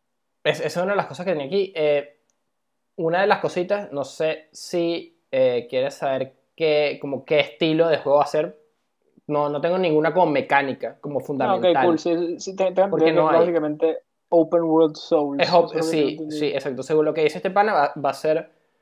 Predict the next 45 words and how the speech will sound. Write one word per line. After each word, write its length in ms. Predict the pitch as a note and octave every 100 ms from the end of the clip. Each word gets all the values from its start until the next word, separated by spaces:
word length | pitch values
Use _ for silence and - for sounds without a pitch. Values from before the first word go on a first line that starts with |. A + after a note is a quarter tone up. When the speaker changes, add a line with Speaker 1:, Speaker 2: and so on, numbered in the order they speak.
| _ _ _ _ _ _
Speaker 1:
La, 160 | D#3+ -
Speaker 2:
Hay 140 | -
Speaker 1:
la, 80 | E3+
la 60 | D#3+
Speaker 2:
caballos 300 | C3+ C3+ C#3
Speaker 1:
gente 60 | F#3+
Speaker 2:
and 80 | F3 F#3+
Speaker 1:
que, 100 | C#3+
Speaker 2:
shit. 100 | D3 _
Speaker 1:
exacto, 500 | D3+ C#3 D3+ C3 B2 A#2+
pero 120 | D3
la 80 | D3
gente 180 | D3
que 80 | E3+
le 60 | E3
gustó 380 | C3+ - C#3+ D3
Dark 340 | C#3+ E3 D#3+
Souls 540 | - E3 D#3+ D#3+ - _
más 280 | C3+ C#3 -
que 120 | C#3+
Sekiro 420 | - D#3+ D#3+ D#3+
va 80 | A2+
a 20 |
ser 180 | - B2+
más 200 | B2+ C3+
Dark 180 | C3 A#2+
Souls 300 | - A#2+ -
que 140 | A#2+
Sekiro. 340 | - A2 - - _ _ _ _ _
En 120 | B2
ese 160 | A#2+ C#3
sentido, 260 | C3 C3+
como 220 | B2 B2 A#2
combate, 800 | C3+ C3 B2+ B2+ B2 A#2+ A#2+ A#2+
eh, 140 | A#2+ _ _ _
eh, 880 | C3+ B2+ A#2+ A2 G#2+ G#2+ G#2+ A2 A2 A2+
imagino 300 | B2 C3+ C3
que 60 | D3+
Speaker 2:
Bueno, 180 | F#3+
Speaker 1:
character 280 | C#3+ C3+ B2
Speaker 2:
eh, 60 | A#2+
Speaker 1:
builds. 720 | C3 B2+ - - C#3 - _ _ _ _ -
Speaker 2:
claro, 320 | E3 C#3+ C3+
armas, 640 | D3 C#3+ C3 C3+ C3
Speaker 1:
Ajá. 60 | C3